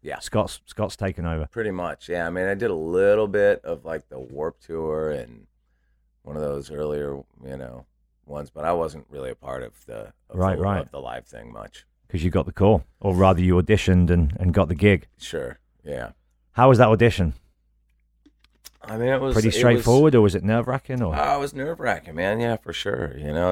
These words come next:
Speaker 1: it's, it's always nerve-wracking when you just want something so bad, you know? Um, yeah, I, I don't even know how to describe it. Yeah, it was, it was, uh,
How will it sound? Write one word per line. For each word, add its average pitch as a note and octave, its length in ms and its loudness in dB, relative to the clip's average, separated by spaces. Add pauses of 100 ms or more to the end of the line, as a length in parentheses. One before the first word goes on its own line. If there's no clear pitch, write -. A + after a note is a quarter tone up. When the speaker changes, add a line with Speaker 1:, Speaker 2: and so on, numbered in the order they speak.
Speaker 1:
it's, - 200 -12
it's E2 260 -6
always F#2+ 340 0
nerve-wracking D#2+ 600 -4
when C#2 180 -6
you C#2 120 -10
just C#2 200 -14
want B1+ 320 -16
something A#1+ 400 -16
so C2 320 -10
bad, A#1 520 -8 (220)
you C2+ 200 -16
know? A#1+ 320 -12 (560)
Um, B1 600 -12 (1200)
yeah, C2+ 400 -8
I, D2 140 -6
I - 20 -6
don't D#2 200 -6
even C2 120 -10
know C2 120 -8
how C#2+ 160 -6
to B1+ 60 -4
describe C#2 460 -8
it. G#1 120 -12
Yeah, D2 180 -4
it A#1 80 -12
was, A#1+ 220 -16
it B1 160 -12
was, B1 180 -18
uh, B1 280 -8